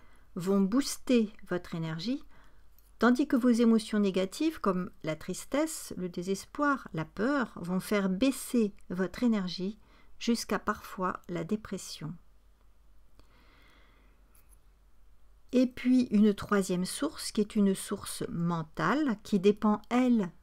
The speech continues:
de votre cortex cérébral. Des idées, de la créativité mentale vous donnent de l'énergie.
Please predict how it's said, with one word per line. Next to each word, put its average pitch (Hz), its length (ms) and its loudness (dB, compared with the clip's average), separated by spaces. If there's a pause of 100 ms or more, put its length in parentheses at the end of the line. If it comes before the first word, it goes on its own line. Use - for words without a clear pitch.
(140)
de 185 120 -2
votre 185 360 -2
cortex - 880 -6
cérébral. 170 720 -4 (1300)
Des 196 360 2
idées, 240 540 2
de 202 80 4
la 190 160 2
créativité 202 800 -2
mentale 190 460 -2
vous 196 140 -2
donnent 196 240 2
de 226 100 2
l'énergie. 165 600 -6